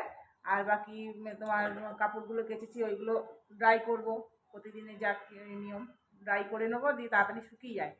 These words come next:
আর ড্রাই যদি না করি না, কখনো বৃষ্টি এসে যাবে, কখন মেঘ আসবে, তো ড্রাই করে নিই, সু-, সকাল, সকালে খুব তাড়াতাড়ি শুকিয়ে যায়। চলো তাহলে এই কাজগুলো সব করে নিই, আবার পরে আসছি।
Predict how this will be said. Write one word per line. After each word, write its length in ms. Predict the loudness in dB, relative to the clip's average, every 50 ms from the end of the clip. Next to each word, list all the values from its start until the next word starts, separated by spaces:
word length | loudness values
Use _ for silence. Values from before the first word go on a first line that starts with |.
| _ -2
আর 160 | 0 0 0
ড্রাই 260 | 0 4 4 4 6 4 2
যদি 140 | -4 -4
না 180 | 2 4 4 4
করি 240 | 4 0 -4 -4 0
না, 200 | 0 0 0 2
কখনো 320 | 0 -2 -2 -2 -4 -4 -4
বৃষ্টি 300 | -6 -8 -12 -14 -16 -16
এসে 140 | -16 -8
যাবে, 240 | -4 -2 0 0 0
কখন 260 | -2 -4 -8 -6 -6 -6
মেঘ 240 | -4 -4 -2 4 6
আসবে, 320 | 4 4 4 0 -4 -4 -4 -4 -12 _ _ _ _ _ _ _ _ _ _ _ _ _ _ _ _ -20 -20
তো 340 | -16 -12 -10 -10 -8 -8 -10 -10 -10 -12 -6
ড্রাই 220 | 2 4 4 4 4
করে 220 | 0 -2 0 0
নিই, 140 | 0 0 -2
সু-, 300 | -4 -8 -10 -10 -12 -14 -16 _
সকাল, 280 | -4 4 4 6 6 4 0
সকালে 280 | -4 0 0 2 2 2
খুব 180 | -2 -6 -2
তাড়াতাড়ি 360 | 4 8 8 8 8 6 -2 -6
শুকিয়ে 360 | -8 -14 -18 _ -20 -20 -20
যায়। 120 | -20 -20 _ _ _ _ _ _ _ _ _ _ _ _ _
চলো 160 | 2 4 6
তাহলে 160 | 8 8 6
এই 60 | 8 10
কাজগুলো 340 | 10 10 10 8 2 0
সব 160 | 0 -2 -4 -2
করে 180 | 0 4 4 4
নিই, 160 | 4 4 0 -2 -8 -14 _ _ _ _ 4
আবার 200 | 6 6 6 8
পরে 240 | 8 8 10 12 10
আসছি। 340 | 10 8 6 -2 -2 -2